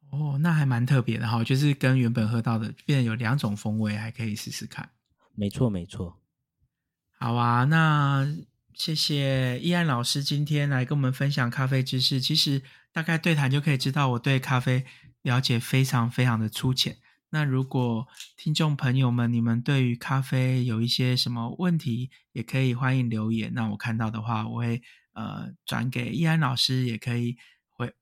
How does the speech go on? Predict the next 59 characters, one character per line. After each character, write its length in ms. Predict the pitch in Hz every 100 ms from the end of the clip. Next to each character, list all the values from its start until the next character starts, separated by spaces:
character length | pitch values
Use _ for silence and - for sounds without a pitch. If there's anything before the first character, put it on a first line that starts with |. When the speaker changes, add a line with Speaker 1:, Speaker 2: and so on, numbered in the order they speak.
| _
Speaker 1:
以 120 | - 123
他 360 | 147 147 143
在 260 | 143 - 143
有 140 | 110
空 180 | - 208
的 100 | 165
时 140 | 143 135
候 140 | 135
可 140 | 131
以 40 | 123
回 160 | 123
答 200 | 107 113
一 40 | 113
下。 160 | 127
甚 180 | 131 170
至 160 | 156 147
如 140 | 131
果 220 | 131 123 - _ _ -
对 160 | 151
于 80 | 131
咖 220 | 131 135
啡 160 | 135 139
你 80 | 127
们 160 | 113
有 160 | 113 113
想 200 | - 107
要 80 | 117
更 200 | 131 131
深 200 | - 156
入 140 | 185
了 180 | 143 131
解 140 | 127
的 100 | 113
主 200 | 104 101
题， 160 | - 117
也 100 | 107
可 120 | 123
以 60 | 123
留 140 | 117
言 140 | 113
告 180 | 110 113
诉 200 | 113 -
我， 120 | - - _ _
我 80 | -
们 100 | 113
有 140 | 107 107
机 160 | 131
会 160 | 139 135
再 180 | 135 120
邀 160 | 117
请 300 | 117 - -
易 100 | -
安 140 | 131 123
老 140 | 117
师 360 | - - 113 113
来 140 | 113
跟 220 | 123 117
大 80 | 117
家 220 | 117 123